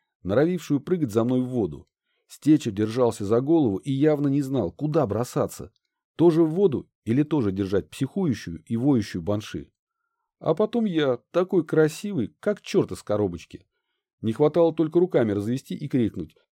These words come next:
«Тадам! А вот и я!» Они натурально обалдели. Просилось более ёмкое слово про уху,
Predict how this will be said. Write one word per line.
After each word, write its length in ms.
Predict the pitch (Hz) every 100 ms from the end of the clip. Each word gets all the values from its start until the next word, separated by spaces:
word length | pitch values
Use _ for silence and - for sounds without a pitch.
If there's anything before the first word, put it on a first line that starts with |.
| _ -
«Тадам! 680 | - 151 190 214 208 214 185
А 120 | - 90
вот 200 | 95 107
и 60 |
я!» 300 | 151 190 185 _ _ _ _ _ -
Они 320 | 101 117 160
натурально 540 | 139 - 113 131 131
обалдели. 760 | - 120 123 135 123 98 73 73 _ _ _ _ -
Просилось 460 | 160 185 233 214
более 360 | 170 220 190 131
ёмкое 340 | 135 120 135
слово 320 | 139 220 202
про 180 | 101 104
уху, 440 | 123 - 98 80